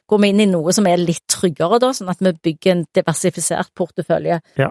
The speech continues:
Speaker 1: Men vi har jo for eksempel vært med og finansiert nå, eh, en høyindustriell varm-, varmepumpe som heter Heaton,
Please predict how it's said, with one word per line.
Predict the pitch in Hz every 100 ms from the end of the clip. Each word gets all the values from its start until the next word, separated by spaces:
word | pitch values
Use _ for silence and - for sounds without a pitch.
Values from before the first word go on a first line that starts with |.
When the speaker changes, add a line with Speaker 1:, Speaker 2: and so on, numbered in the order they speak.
| -
Speaker 1:
Men | 202 196
vi |
har | 220 220
jo | 220 202
for | 208
eksempel | 214 185 - 190 175
vært | 160 -
med | 151 170
og |
finansiert | 180 170 165 - 165 160 160 -
nå, | 165 165 165 131 _ _ _ _ _ - -
eh, | 185 170 160 151
en | 180
høyindustriell | 170 175 180 180 165 - 175 160 165
varm-, | 160 143 -
varmepumpe | 180 170 156 185 226 - 269 269
som | 196
heter | 180 175
Heaton, | 156 233 - 285